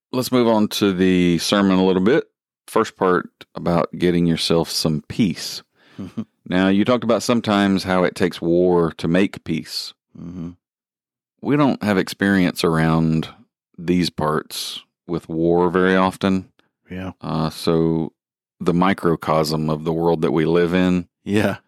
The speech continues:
Speaker 1: Uh, how do we, what kind of wars should we seek to
Speaker 2: Mm-hmm.
Speaker 1: have there? What kind of bombs should we throw?
Speaker 2: <laughs> Yeah. I think I was, pro-, I, uh, w-, as I was making that point, I, it was sort of, uh, built into my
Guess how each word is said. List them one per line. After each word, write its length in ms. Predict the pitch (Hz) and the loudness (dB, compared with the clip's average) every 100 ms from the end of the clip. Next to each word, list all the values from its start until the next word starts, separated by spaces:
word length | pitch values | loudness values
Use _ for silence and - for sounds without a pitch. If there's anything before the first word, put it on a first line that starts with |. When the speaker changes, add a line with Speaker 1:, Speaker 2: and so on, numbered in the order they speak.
| _ _ - | _ _ -14
Speaker 1:
Uh, 280 | 80 82 82 | -6 -4 -2
how 180 | 101 | 0
do 40 | 110 | 2
we, 420 | 104 98 87 82 - | 2 2 0 -4 -4
what 140 | 101 | -4
kind 160 | - 92 | 0 2
of 80 | |
wars 460 | 85 90 87 85 80 | 2 2 2 2 0
should 340 | - - 95 | -4 -2 -4
we 180 | 82 87 | -2 -2
seek 520 | 78 - 85 82 - - | -2 -4 -4 -4 -8 -14
to 400 | 78 78 76 71 _ _ _ _ _ _ - | -6 -4 -4 -8 _ _ _ _ _ _ -14
Speaker 2:
Mm-hmm. 380 | 104 92 92 87 - | -10 -6 -6 -8 -6
Speaker 1:
have 280 | 90 80 78 | -2 0 0
there? 280 | 80 82 80 | 2 2 2
What 180 | 82 78 | 2 0
kind 180 | 85 78 76 | 0 0 -2
of 160 | - | -4
bombs 380 | 85 82 80 78 | 0 2 2 2
should 220 | - 85 | 0 0
we 80 | 80 | 0
throw? 360 | - 82 80 80 - 170 | 0 0 2 0 0 -2
Speaker 2:
<laughs> 220 | 135 - | -2 -4
Yeah. 260 | - 92 82 _ - - - - | -8 -12 -12 _ -20 -18 -16 -6
I 60 | |
think 220 | 220 247 196 | -4 0 2
I 60 | |
was, 100 | 151 | 2
pro-, 180 | - 156 - | 0 -4 0
I, 240 | 160 156 - | 0 -2 -6
uh, 100 | - - | -8 -8
w-, 240 | 110 131 110 | -10 -8 -6
as 400 | 127 113 131 165 | -4 0 0 2
I 60 | |
was 120 | 147 110 | 2 2
making 220 | 113 107 | 2 2
that 160 | 101 | 0
point, 340 | - 107 98 - | -2 0 0 -2
I, 200 | 101 104 - | -4 -4 -6
it 60 | |
was 400 | 98 98 87 - - | -6 -4 -4 -6 -6
sort 220 | - 101 | 0 0
of, 240 | 92 - - _ - | 0 -4 -14 _ -8
uh, 60 | 73 - - - | -6 -4 -6 -4
built 260 | 92 92 - | 0 0 -2
into 240 | - 90 85 | -4 -4 -2
my 320 | 87 85 87 | 0 0 -2